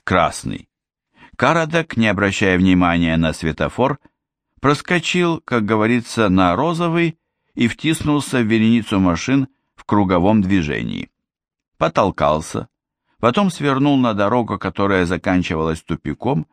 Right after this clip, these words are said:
но именно он нам был и нужен. В конце располагался железобетонный куб в четыре этажа.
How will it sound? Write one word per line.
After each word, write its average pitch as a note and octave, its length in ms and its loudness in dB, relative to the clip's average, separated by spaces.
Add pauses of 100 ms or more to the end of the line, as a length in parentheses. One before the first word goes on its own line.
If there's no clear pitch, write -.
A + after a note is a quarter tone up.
(480)
но A#2 160 4
именно E3 640 0
он A2+ 300 2
нам G2 240 2
был G2+ 260 2
и F#2 40 4
нужен. E2 540 2 (460)
В - 100 -20
конце A#2+ 380 2
располагался G#2+ 840 0
железобетонный F#2+ 920 2
куб - 340 -4
в - 100 -16
четыре F#2 500 0
этажа. B1 440 -6